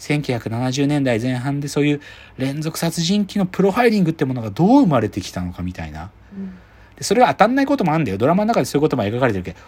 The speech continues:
Speaker 1: 「お前のなんかごちゃごちゃ言ってるけど、頼りになるかよ、そんなもの」とか言われたりしてんだけど、でも、犯人に迫る瞬間とかもあったりして、めちゃくちゃす-、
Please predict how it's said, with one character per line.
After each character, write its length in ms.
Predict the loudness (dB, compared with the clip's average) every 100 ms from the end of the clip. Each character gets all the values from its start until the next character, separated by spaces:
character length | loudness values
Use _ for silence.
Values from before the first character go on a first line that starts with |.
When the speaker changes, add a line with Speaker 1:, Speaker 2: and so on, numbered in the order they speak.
| -12
Speaker 1:
「お 100 | -6
前 220 | 0 0 2
の 100 | -2
な 100 | -4
ん 40 |
か 140 | -6
ご 160 | -4 -4
ち 60 | -2
ゃ 40 |
ご 100 | -4
ち 80 | -2
ゃ 40 |
言 40 | -4
っ 40 |
て 100 | -4
る 100 | -8
け 60 | -8
ど、 80 | -10 -18 -20 -20 -8
頼 200 | 4 4
り 100 | 4
に 60 | 2
な 80 |
る 100 | 2
か 80 | 4
よ、 60 | 2
そ 140 | 2
ん 20 |
な 80 | 2
も 140 | 2 2
の」 120 | 2
と 80 | 0
か 60 | 2
言 40 |
わ 60 | 4
れ 60 |
た 80 | 4
り 40 |
し 60 | 2
て 120 | 0
ん 120 | 0
だ 100 | -2
け 160 | -2 0
ど、 220 | 2 2 -2 -6
で 80 | 0
も、 240 | 0 0 -6 -20 -2
犯 160 | 2
人 120 | 2
に 120 | 0 -4 -10 -20
迫 360 | -16 -2 0 2
る 80 | 0
瞬 240 | 0 -4
間 140 | -4 -8
と 80 |
か 80 | -6
も 80 | -6
あ 20 |
っ 40 | -6
た 120 | -8
り 80 | -8
し 60 |
て、 100 | -8
め 140 | -6 -6
ち 100 | -6
ゃ 60 |
く 100 | -8
ち 80 | -10
ゃ 60 | -8
す-、 180 | -8